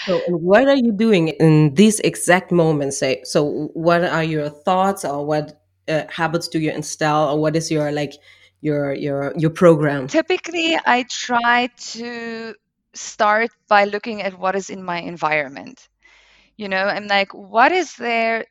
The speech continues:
Speaker 2: that I feel that is holding me back? What is leading me to make the wrong choice?"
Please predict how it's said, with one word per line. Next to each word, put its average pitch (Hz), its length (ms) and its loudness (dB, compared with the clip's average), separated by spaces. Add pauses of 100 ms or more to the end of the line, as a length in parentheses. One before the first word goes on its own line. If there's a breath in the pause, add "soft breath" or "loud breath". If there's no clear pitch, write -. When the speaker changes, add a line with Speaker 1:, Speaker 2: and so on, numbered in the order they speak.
Speaker 2:
that 208 180 2
I 196 120 2
feel 214 680 -6 (360)
that 185 500 0
is 185 460 -10 (340)
holding 190 540 -10
me 196 100 -10
back? 190 520 0 (340)
What 202 420 4
is 254 280 -2 (140)
leading 220 640 -8
me 214 140 -10
to - 140 -16
make 180 300 -2
the 190 120 -6
wrong 175 300 -4
choice?" - 640 -12